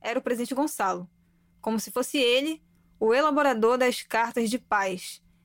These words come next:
bem como de dois documentos de sua podre organização. Tais documentos, de punho e letra e memórias desde Nêmesis,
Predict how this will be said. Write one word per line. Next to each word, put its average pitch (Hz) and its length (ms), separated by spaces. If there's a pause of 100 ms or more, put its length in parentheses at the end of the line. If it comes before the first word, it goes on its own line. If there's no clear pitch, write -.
bem 226 180
como 240 240
de 226 100
dois 240 260
documentos 254 540
de 233 100
sua 233 220
podre 254 400
organização. 262 720 (1120)
Tais 285 260
documentos, 269 800 (220)
de 202 100
punho 254 240
e 240 40
letra 208 480
e 202 180
memórias 208 520
desde 208 320
Nêmesis, 208 640